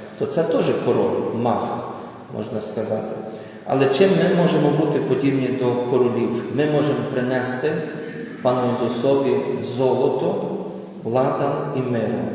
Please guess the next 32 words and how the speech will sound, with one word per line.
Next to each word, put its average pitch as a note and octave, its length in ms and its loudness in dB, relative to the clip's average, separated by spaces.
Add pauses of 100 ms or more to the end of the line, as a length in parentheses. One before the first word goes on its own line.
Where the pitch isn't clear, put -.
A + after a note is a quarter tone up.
(800)
І C3 80 0
ми D#3+ 160 4
можемо B2+ 460 4
бути D3 400 2
цими B2+ 300 0 (140)
королями, A2 580 2 (480)
тому A2+ 180 -4
що A2+ 220 -6
Бог A#2+ 180 -2
дає A#2+ 160 -2
нам A2+ 160 -2 (140)
владу, A2 380 0 (640)
так? A#2 300 -4
Тато C#3 280 0
над G#2+ 180 -2 (100)
дітьми, B2 460 -2 (680)
мама B2 340 0
над A2+ 340 -4
сім'єю A#2 600 -2
і - 20 -6
так A2 200 -4
далі. A2+ 260 -4 (500)
Ми A#2+ 80 0
маємо B2+ 260 0 (100)
якусь B2 320 -2
владу A#2 380 0
все - 160 -4
одно A2 280 -2
в - 100 -4
житті. - 320 -8 (1120)
Е, G#2+ 260 -2
ладан — F3 560 4